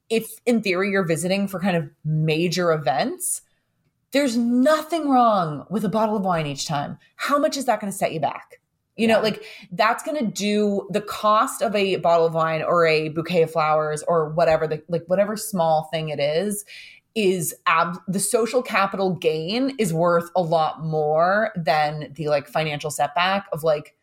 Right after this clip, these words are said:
Speaker 1: the three times a year you go or whatever.
Speaker 2: Yeah. We actually, it's funny that you said a bottle of wine or flowers because we actually got a question that said, like,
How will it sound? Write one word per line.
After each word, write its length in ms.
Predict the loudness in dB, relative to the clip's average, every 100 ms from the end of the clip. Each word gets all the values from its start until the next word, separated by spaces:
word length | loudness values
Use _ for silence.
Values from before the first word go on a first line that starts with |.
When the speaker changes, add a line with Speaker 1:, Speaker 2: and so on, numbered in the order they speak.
| _ _ _
Speaker 1:
the 100 | -4
three 320 | -4 -4 -2
times 240 | 0 -2 -2
a 40 |
year 420 | -2 -2 -2 -4 -4
you 100 | -2
go 260 | 0 0 0
or 140 | -2
whatever. 520 | -2 -2 -2 -4 -6 -4
Speaker 2:
Yeah. 280 | -4 -4 -4
We 140 | 0
actually, 360 | 0 0 -4 -4
it's 180 | -4 -2
funny 180 | -2 0
that 160 | -2
you 60 | -2
said 180 | 0 0
a 40 |
bottle 260 | 2 0 -2
of 80 | -2
wine 260 | -2 -2
or 320 | -2 -2 -2
flowers 480 | -2 0 0 0 -2
because 240 | -2 -4 -2
we 80 |
actually 240 | -4 -4 -8
got 220 | -2 0
a 60 | -2
question 640 | -2 -4 -2 -4 -2 0
that 160 | -2 0
said, 220 | -2 0
like, 240 | 0 -2